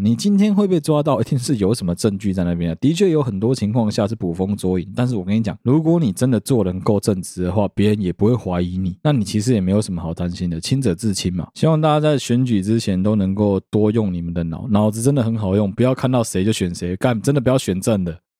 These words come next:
虽然选几个漂亮的，选几个帅的，进去立法院、进去议会里面看起来是赏心悦目，但你要想看他们能不能做事，愿不愿意做事。哦，我要先讲哦，我个人是蛮喜欢赖品妤的，我觉得他做得很棒，我个人觉得他蛮正又做得很棒，都很好。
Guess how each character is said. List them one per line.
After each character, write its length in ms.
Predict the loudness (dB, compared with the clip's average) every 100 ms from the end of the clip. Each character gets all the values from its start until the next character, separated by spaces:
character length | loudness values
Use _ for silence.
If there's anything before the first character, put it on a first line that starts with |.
| -2
虽 140 | 2
然 120 | 2
选 200 | 2 0
几 140 | 2 0
个 80 | 2
漂 200 | 4 4
亮 160 | 2
的， 80 | 2
选 120 | 0
几 160 | 0 2
个 80 | 0
帅 220 | 2 2
的， 140 | 2
进 160 | 0 0
去 160 | 0
立 120 | 2 0
法 200 | 2 0
院、 120 | 0
进 140 | 0
去 100 | 0
议 220 | 0 0
会 160 | 2 0
里 80 | 0
面 140 | -2
看 160 | -2 -2
起 80 | 0
来 80 |
是 100 | -2
赏 220 | -2 -2 -2
心 160 | -2
悦 160 | 0 0
目， 120 | 0
但 220 | 0 0
你 20 |
要 120 | 0 0
想 120 | 0
看 120 | -2
他 100 | 0
们 140 | 0
能 160 | -2 -2
不 80 | -2
能 180 | -2 -2
做 140 | -2
事， 120 | -2
愿 180 | 0 0
不 100 | -2
愿 120 | -2
意 80 | -4
做 220 | -2 -4
事。 240 | -4 -8 -10 _ _ -2
哦， 120 | 2
我 140 | 4
要 60 | 2
先 200 | 0 0
讲 160 | 2
哦， 160 | 2 0
我 140 | 0
个 160 | 2 2
人 80 | 2
是 80 | 0
蛮 160 | -4
喜 180 | -2 0
欢 160 | 2 2
赖 140 | 0
品 180 | 0 -4
妤 140 | -4 -2
的， 60 |
我 80 | 0
觉 120 | 2
得 20 |
他 100 | 0
做 200 | 2 2
得 80 | 0
很 100 | -2
棒， 180 | -2 -2 -4
我 100 | -4
个 140 | 0 0
人 80 | 2
觉 60 |
得 40 | 0
他 80 |
蛮 220 | 0 -2 0
正 160 | 0
又 100 | 0
做 140 | 0 -2
得 80 |
很 100 | -2
棒， 220 | -2 -2 0
都 100 | 0
很 140 | 0
好。 180 | -4